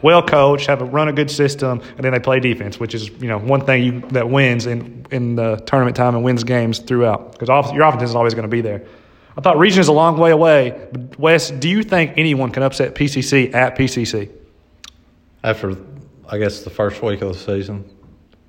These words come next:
Speaker 2: I think they gotta be the favorites now.
Speaker 1: Would you rank, I mean, do you see Hazard or Breathitt? Who do you think has a better chance? Like, I'm just assuming those are, you know, the next best teams. Who do you think has the best chance of beating P C C at P C C?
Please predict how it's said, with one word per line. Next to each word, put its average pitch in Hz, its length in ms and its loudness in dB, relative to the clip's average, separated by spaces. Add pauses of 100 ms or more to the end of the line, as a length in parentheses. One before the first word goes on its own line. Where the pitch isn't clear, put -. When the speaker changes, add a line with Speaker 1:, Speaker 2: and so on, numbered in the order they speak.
(760)
Speaker 2:
I 101 80 -4
think 92 220 -6
they 92 160 -4
gotta 87 160 -4
be 90 120 -6
the 90 80 -8
favorites - 500 -12
now. 104 200 -14 (1700)
Speaker 1:
Would 139 200 2
you 151 80 4
rank, 156 280 2
I 127 140 4
mean, 135 240 2
do 131 80 -2
you 160 240 0 (240)
see 143 240 2
Hazard 151 400 2
or 131 60 2
Breathitt? 127 380 2 (240)
Who 151 100 2
do 147 40 2
you 147 60 2
think 139 160 2
has 117 140 2
a - 20 -6
better 120 220 2
chance? 120 480 -4
Like, 156 120 4
I'm 156 140 2
just 190 160 2
assuming 175 340 2
those 151 240 4
are, 139 200 4
you 131 80 -2
know, 120 180 -2 (220)
the 147 80 2
next 156 340 0
best 131 260 2
teams. 117 400 -6 (220)
Who - 80 2
do 175 60 4
you 185 40 2
think 175 120 4
has 147 100 2
the 127 60 -2
best 147 240 2
chance 139 240 0
of 123 80 -4
beating 135 240 2
P 135 160 -2
C 127 120 -6
C 123 220 2
at 117 140 0
P 123 100 -2
C 113 140 -6
C? 101 220 -12